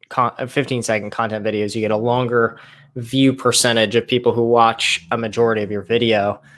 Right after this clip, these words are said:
Yeah, that makes sense to me. Cool. I love it. We've just got a lot of people who watch these, who tune into these, who are trying to grow TikTok channels in lots of different, I mean, lots of different industries, who are trying to get their voice, their message out. And,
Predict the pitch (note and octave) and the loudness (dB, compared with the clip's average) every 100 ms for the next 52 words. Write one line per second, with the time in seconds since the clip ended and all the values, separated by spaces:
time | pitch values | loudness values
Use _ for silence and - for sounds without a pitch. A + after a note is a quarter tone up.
0 | - _ - C#3 A#2 E3+ D3 - G2 - | -20 _ -2 0 2 2 0 -2 -8 -8
1 | G#2 G2+ - _ _ - F3 D3+ F2 - | -10 -10 -14 _ _ 2 6 6 2 -10
2 | - A#2+ B2+ C3 A2+ D3 C#3+ D3+ - G3+ | 0 4 4 4 2 0 -2 -4 -2 0
3 | D#3+ B2+ B2+ A#2+ C3+ B2+ C3 B2 A#2 - | 2 2 0 -4 -10 -6 -2 0 -2 -4
4 | _ _ _ B2+ A2 A2 A#2 - B2 A2+ | _ _ _ -6 0 2 0 -2 -6 -4
5 | A2+ A2 - A#2+ A2+ A2+ - A2 A2 G2+ | -6 -10 -6 -4 -4 -6 -8 -6 -6 -6
6 | A#2 G#2+ G2 - A2+ A#2 A2+ G#2+ G#2 G#2+ | -6 -6 -6 -6 -4 -4 -6 -8 -6 -6
7 | G#2+ A2+ - A2 - A2 G#2 G#2 G#2+ G#2 | -4 -8 -2 -2 -2 -4 -4 -4 -6 -2
8 | A2 A2 B2 C3 G#2 A2+ - G#2+ F#2 _ | 2 2 0 -4 -2 -4 -2 -4 -4 _
9 | _ _ _ _ - A2 G2+ F#2+ G2+ A#2+ | _ _ _ _ -8 -6 -6 -4 0 2
10 | A#2+ A#2+ B2 G2+ A2 A2+ - A2+ G#2+ G#2 | 2 2 -2 0 -2 -2 -6 -8 -6 -6
11 | - A2 G2+ F#2 - - A#2+ A2 G#2 G2+ | -6 -4 -6 -6 -10 -10 -4 -2 -2 -2
12 | - - A2 A2 A2 - G#2 G2+ A2 G#2 | -4 -4 -2 0 -2 0 -2 2 2 2
13 | - G#2+ G2+ G#2+ - A2 G2+ G#2 G2+ G2 | 0 -4 0 0 0 -2 2 4 4 2
14 | - - - - _ _ - A2+ G#2+ G#2 | -2 -20 -20 -20 _ _ -4 0 2 2
15 | G#2 G2+ F#2+ | 2 0 -4